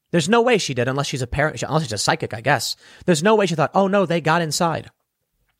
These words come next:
It makes no sense. They weren't trying to. There was no indication they were going to. Whatever.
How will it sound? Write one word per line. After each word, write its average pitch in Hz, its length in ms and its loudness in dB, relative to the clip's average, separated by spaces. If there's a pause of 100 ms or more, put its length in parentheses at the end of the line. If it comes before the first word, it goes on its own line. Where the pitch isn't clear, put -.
(220)
It 104 80 -6
makes 135 200 0
no 139 100 2
sense. 147 360 0 (300)
They 110 80 -2
weren't 135 200 -2
trying 135 320 0
to. - 260 -10 (720)
There 147 100 6
was 131 140 4
no 147 160 4
indication 156 460 2
they 135 80 2
were 127 120 0
going 127 340 0
to. 71 220 -8 (840)
Whatever. 95 320 -2